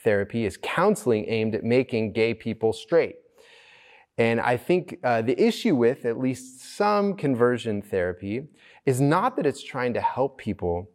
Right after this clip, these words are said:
to walk in holiness in terms of their sexuality, you know, trying to honor God and honor His word. That's not the problem. It's that it presumes to know why someone is gay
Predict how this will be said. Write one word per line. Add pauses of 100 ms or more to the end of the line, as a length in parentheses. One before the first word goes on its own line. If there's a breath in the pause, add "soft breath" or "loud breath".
(500)
to
walk
in
holiness (220)
in
terms
of
their
sexuality, (580 loud breath)
you
know,
trying
to
honor
God
and
honor
His
word.
That's
not
the
problem. (580 loud breath)
It's
that
it
presumes
to
know
why
someone
is
gay